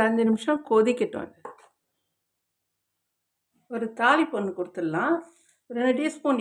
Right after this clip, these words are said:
எண்ணெய் ஊத்திருக்கேன். இப்ப கடுகு போட்டுக்கலாம். கடுகு பொரியட்டும். சீரகம் ஒரு ஸ்பூன்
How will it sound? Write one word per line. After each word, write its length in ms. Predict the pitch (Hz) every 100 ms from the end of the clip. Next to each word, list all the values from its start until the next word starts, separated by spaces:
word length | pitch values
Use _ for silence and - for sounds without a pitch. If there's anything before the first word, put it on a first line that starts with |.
| 208
எண்ணெய் 240 | 226 247
ஊத்திருக்கேன். 480 | 180 160 - 220 339 359 - -
இப்ப 160 | 226 214
கடுகு 300 | 208 214 254 233
போட்டுக்கலாம். 500 | 113 - - - - _ _ _ _ _ _ _
கடுகு 280 | 226 262 220 185
பொரியட்டும். 480 | 190 185 165 - _ _ _ _ _ _ _ _ _ _ _ _ _ _ _ _ _ _ _ _ _ _ _ _ _ _ _ _ _ _ _ _ _
சீரகம் 400 | 294 294 202 151
ஒரு 100 | 151
ஸ்பூன் 260 | - 170 160